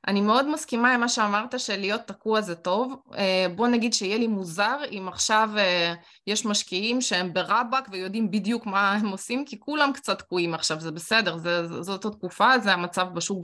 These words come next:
Speaker 1: בארצות
Speaker 2: תמיד
Speaker 1: הברית.
Speaker 2: גם. אני הייתי תקוע גם שהכל, בכל שלב אני הייתי תמיד תקוע, כי אני... תקוע זה אומר שאתה מתקדם, שאתה רוצה להתקדם.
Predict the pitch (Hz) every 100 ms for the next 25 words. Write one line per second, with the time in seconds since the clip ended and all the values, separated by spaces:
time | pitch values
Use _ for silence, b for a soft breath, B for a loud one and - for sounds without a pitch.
0 | 170 147 139 180 175 254 339 - B B
1 | 113 139 170 180 - - 185 175 170 151
2 | 139 170 160 151 135 131 - 185 190 185
3 | 170 143 123 - - 110 110 - 110 101
4 | - 127 127 127 B B B - - 254
5 | 233 202 202 226 226 175 160 143 139 180
6 | 110 - - - 127 131 180 180 147 143